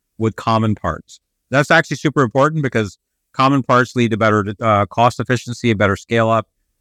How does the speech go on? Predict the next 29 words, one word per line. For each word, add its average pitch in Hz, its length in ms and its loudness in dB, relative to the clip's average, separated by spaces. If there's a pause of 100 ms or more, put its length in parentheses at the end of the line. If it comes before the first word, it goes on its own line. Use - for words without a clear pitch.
better 101 200 2
quality, 110 480 2
better 98 520 2
output 104 380 -2
of, 95 240 -4
of, 104 160 -4 (220)
you 120 80 -4
know, 101 120 0
the 98 260 -4
overall 107 320 2
efficiency 104 580 -4 (260)
of 107 80 -2
the 113 60 0
company 123 320 0
is 98 100 -2
greater 113 420 2
if 98 120 -4
we 101 60 -8
can 98 140 -4
reuse 101 540 -2 (400)
the 107 120 0
same 117 280 2
parts 101 320 4
in 101 140 0
both 95 240 0
of 90 80 -6
these 95 160 0
application 90 800 0
spaces. 104 560 -2